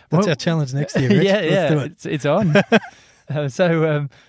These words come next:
Speaker 2: when's the next one? It would be, is there, uh, are there any others we can squeeze in before Sketchtember?
Speaker 1: Uh, yeah, there'll be something.
Speaker 2: <laughs> We'll,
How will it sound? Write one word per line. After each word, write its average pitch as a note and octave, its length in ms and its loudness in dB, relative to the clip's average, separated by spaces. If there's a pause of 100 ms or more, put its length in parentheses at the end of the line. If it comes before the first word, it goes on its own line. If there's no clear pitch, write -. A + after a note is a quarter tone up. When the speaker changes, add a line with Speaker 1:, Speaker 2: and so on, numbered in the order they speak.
Speaker 2:
when's G3 220 0
the G3 80 4
next D#3+ 300 -2
one? C#3+ 120 0
It B2+ 100 -2
would D3+ 200 2
be, B2+ 320 -2 (120)
is C3 120 -14
there, E3 120 -6 (280)
uh, - 40 0
are C#3 40 0
there D#3 100 2
any E3 180 2
others C#3+ 280 0
we D3 100 0
can D3+ 120 0
squeeze C#3+ 340 0
in C#3 100 0
before C#3 320 0
Sketchtember? C#3 720 -2 (140)
Speaker 1:
Uh, C3 480 -4 (180)
yeah, D3 220 -2 (280)
there'll C#3 140 -6
be D3 80 -2
something. D3+ 420 -4 (320)
Speaker 2:
<laughs> F#3 300 0
We'll, E3 260 2